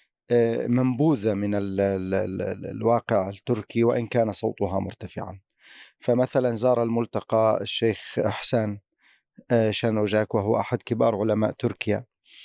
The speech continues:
آه، زارها أيضا وقدم محاضرة في غاية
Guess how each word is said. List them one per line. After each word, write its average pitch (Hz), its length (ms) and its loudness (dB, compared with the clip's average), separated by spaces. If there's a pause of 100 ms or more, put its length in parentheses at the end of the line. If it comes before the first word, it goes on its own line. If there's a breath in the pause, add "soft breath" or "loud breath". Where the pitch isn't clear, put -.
(340 loud breath)
آه، 120 260 4
زارها 113 500 2
أيضا 113 540 2
وقدم 113 640 0
محاضرة 110 840 0
في - 180 -2
غاية 120 380 2